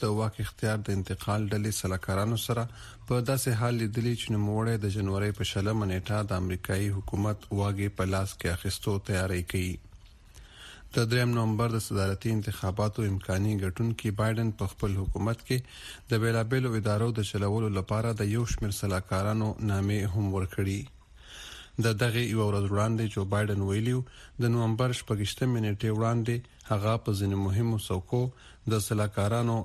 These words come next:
نامې هم اعلانولی شي. د نومبر په شپږویشتمه نیټه په امریکا کې د تینکسګیوینګ یا شکرانې ورځ مانځل کیږي او په دغه ورځ په امریکا کې رخصت وي. د امریکا صدر ډانلډ ټرمپ تر اوسه د تېرې اونۍ په قومي انتخاباتو کې خپله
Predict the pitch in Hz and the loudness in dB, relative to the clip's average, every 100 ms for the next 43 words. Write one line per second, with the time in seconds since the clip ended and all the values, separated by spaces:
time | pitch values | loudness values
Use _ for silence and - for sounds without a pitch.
0 | 95 101 101 107 107 101 107 - 107 101 | 0 2 2 2 2 2 0 0 0 2
1 | 101 95 98 90 - 98 - - 131 135 | 2 2 0 -2 -2 -2 -2 0 2 4
2 | 135 131 143 135 123 - 107 107 - 135 | 2 2 0 0 0 2 2 0 0 0
3 | 123 107 101 117 - 98 98 98 117 113 | 2 0 0 -2 0 0 0 0 -2 -2
4 | 123 104 - 98 101 - 117 120 123 - | 0 -2 0 0 0 0 0 2 -2 -4
5 | - - - 113 - - 113 107 113 120 | -18 -18 -2 2 2 0 0 2 2 2
6 | 110 107 101 95 95 92 92 - 117 120 | 2 2 2 2 2 0 -4 -2 -2 0
7 | 127 110 101 110 104 110 113 - 95 95 | 0 0 0 2 2 2 -2 -2 0 0
8 | 101 - 104 - 110 117 101 - 101 - | -2 0 0 -2 -4 -2 -2 0 -2 0
9 | 98 101 120 - - - - - 127 139 | 0 0 -4 -12 -20 -20 -10 2 2 4
10 | 135 135 147 135 143 151 127 113 113 - | 2 2 0 0 0 0 2 2 2 2
11 | 135 127 120 131 - 117 117 107 120 113 | 0 2 2 0 2 0 0 0 0 0
12 | 107 104 117 113 104 101 - - 104 110 | 0 2 0 0 -2 -2 -4 -2 0 2
13 | 117 107 98 - 98 107 110 123 123 131 | 2 0 -2 -2 0 0 0 -2 -2 -2
14 | 123 - 107 | -2 -2 0